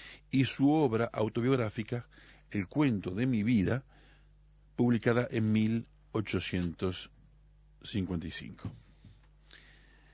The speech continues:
La obra literaria de Hans Christian Andersen tiene su punto de partida en la propia aventura vital del escritor,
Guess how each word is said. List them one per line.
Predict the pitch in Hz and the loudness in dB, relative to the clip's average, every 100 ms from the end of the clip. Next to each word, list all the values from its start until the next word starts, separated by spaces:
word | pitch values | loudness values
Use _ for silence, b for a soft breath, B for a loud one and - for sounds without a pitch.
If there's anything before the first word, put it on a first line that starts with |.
| b b | b b
La | - 104 | 4 6
obra | 117 117 | 6 2
literaria | 110 107 113 110 | 2 2 4 4
de | 98 - | 2 2
Hans | 113 107 | 0 0
Christian | 117 107 - 104 | 0 0 4 4
Andersen | 147 151 107 127 | 4 2 0 -2
tiene | 117 - 104 98 | -2 0 2 2
su | 104 | -2
punto | 87 101 90 95 | -4 -2 0 2
de | 92 | 2
partida | 87 87 123 127 | 2 0 2 2
en | 117 | 2
la | 92 | 2
propia | - 139 117 95 | 2 0 2 -2
aventura | 90 82 104 90 | -2 -2 -2 -2
vital | 85 82 - 107 87 | -2 -4 0 0 -2
del | 80 87 | -6 -6
escritor, | - 120 - 127 139 | -2 -2 2 0 0